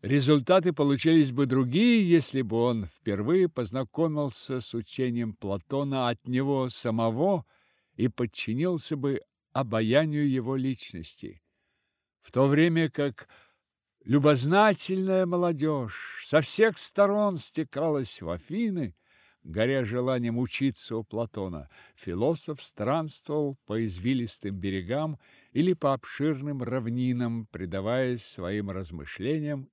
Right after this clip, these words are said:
и мечтам. Наконец он вернулся на родину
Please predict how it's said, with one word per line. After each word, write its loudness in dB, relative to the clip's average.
и -6
мечтам. -10
Наконец -2
он 0
вернулся 2
на -4
родину -4